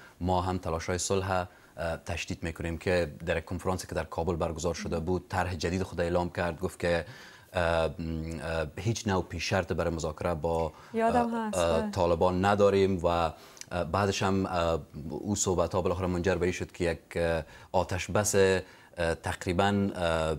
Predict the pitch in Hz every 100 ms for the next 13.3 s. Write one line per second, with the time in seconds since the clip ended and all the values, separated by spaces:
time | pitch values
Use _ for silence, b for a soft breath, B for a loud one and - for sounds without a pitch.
0 | 71 80 95 92 90 92 117 95 80 87
1 | 85 87 82 82 - 90 113 110 107 -
2 | 101 87 95 95 95 87 87 - 87 87
3 | 98 87 82 92 98 95 - 95 92 92
4 | - 180 180 - 113 98 87 92 90 -
5 | 101 95 90 87 95 92 - - 87 104
6 | 82 78 76 - 82 - 78 78 78 71
7 | - 82 82 82 80 78 80 82 80 80
8 | 87 - - - - B B - 104 120
9 | 120 117 107 95 95 131 127 101 90 101
10 | 104 123 - 110 117 - 113 92 90 85
11 | - _ _ _ 85 90 85 139 123 -
12 | 82 82 101 101 B B B B 92 85
13 | 82 82 82